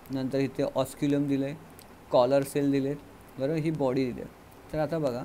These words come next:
जो phylum porifera नावा, अ, जो group आहे त्याच्यामधले जे animal असतात ते कसे असतात, बरोबर.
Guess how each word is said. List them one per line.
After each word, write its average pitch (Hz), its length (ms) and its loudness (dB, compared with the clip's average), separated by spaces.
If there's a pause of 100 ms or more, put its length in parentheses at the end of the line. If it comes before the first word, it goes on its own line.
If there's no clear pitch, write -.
(1080)
जो 151 160 0
phylum 156 500 2
porifera 147 480 -2
नावा, 135 240 -4 (460)
अ, 113 200 -4 (380)
जो 135 140 0
group 131 360 0
आहे - 100 -4 (420)
त्याच्यामधले 143 440 0
जे 147 240 -4
animal 135 360 2
असतात 120 260 -6 (120)
ते 139 40 -4
कसे 123 280 -4
असतात, - 320 -10 (520)
बरोबर. 139 260 0